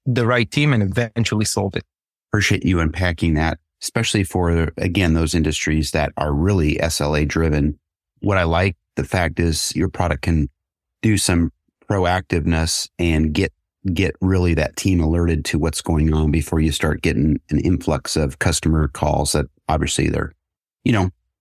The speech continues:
Speaker 2: pretty irritated with, you know, a, whether it's a outage or something's not working right in that process. So I appreciate the share, Amir.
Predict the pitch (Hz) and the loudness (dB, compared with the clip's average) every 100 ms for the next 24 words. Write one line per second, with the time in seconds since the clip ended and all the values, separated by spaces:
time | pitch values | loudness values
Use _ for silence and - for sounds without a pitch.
0 | _ _ _ - 117 98 101 87 95 87 | _ _ _ 0 2 4 2 2 2 2
1 | 85 80 - 98 85 73 - 69 - _ | 2 0 -2 0 2 2 0 -2 -4 _
2 | - 90 80 76 78 71 65 - 82 90 | -2 0 0 0 0 0 -2 -4 -2 2
3 | 87 87 82 78 73 73 71 71 - - | 2 0 0 0 2 0 0 -2 -4 -6
4 | - 85 82 - 73 - 80 - 80 76 | -2 0 0 0 -2 -4 -4 0 0 -2
5 | 78 _ _ _ - 82 78 73 - - | -6 _ _ _ -2 2 2 0 -2 -4
6 | 80 73 - - 78 80 76 76 - 98 | -2 -2 -2 -4 -4 -2 -2 -2 -2 0
7 | 92 87 - - - - 82 78 - 80 | 0 0 -2 -4 -2 0 2 0 0 0
8 | 80 80 78 92 | 2 2 0 -4